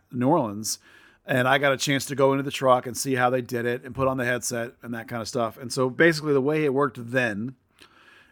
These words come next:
is you, they would have these, they have these special three hundred sixty degree cameras, of course. And so they have them in multiple places. They have, like, one under the basket. They have one, like, at the midcourt.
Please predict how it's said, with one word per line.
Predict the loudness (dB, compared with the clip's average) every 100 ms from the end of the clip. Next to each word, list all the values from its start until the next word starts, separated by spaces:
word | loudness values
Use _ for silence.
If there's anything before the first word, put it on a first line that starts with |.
| _
is | 2 2 2 -2
you, | -2 -2 -2
they | -2
would | 0 2
have | 4 4 2
these, | -2 -2 -6 -12 -4
they | 4
have | 4
these | 4 -4
special | 4 2 2
three | -6 -4
hundred | -4 -4
sixty | -8 -10 -12
degree | -6 -8
cameras, | -4 -4 -4 -4 -10
of |
course. | -10 -10 -8 -8 -10 -10 -20 _ -8
And | -2
so | 2
they | 2
have | 4 4 4 2
them | 0 0 -4 -8 _ _ _ _ -4
in | 2
multiple | 4 4 0 0
places. | 2 2 -2
They | -4
have, | -4 -2
like, | -4
one | -4 -8
under | -6 -6
the |
basket. | -2 -2 -2 -6 -6
They | -6
have | -6
one, | -8 -10
like, | -10 -14
at | -14
the | -14
midcourt. | -10 -8 -8 -8 -2 2 2 0